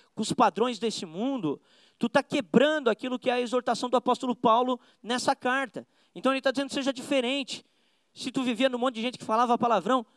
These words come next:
seja santo na tua boca, cara, não fala palavrão, cara. A gente tinha um tratado no centro de recuperação que eu fiquei, falou palavrão, paga dez.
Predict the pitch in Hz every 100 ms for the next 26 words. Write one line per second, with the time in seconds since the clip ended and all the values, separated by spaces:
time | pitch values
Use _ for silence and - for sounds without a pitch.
0 | _ - 262 247 - 247 247 240 254 233
1 | 175 233 226 208 180 220 214 240 233 240
2 | 220 160 208 233 - 139 120 _ _ _
3 | _ _ _ _ 139 - - - 247 220
4 | 165 - _ _ _ 165 - 202 - 208
5 | 220 190 165 202 185 180 190 190 185 -
6 | 202 196 - 165 208 208 - _ _ _
7 | 196 170 202 226 226 202 190 220 214 214
8 | 214 170 147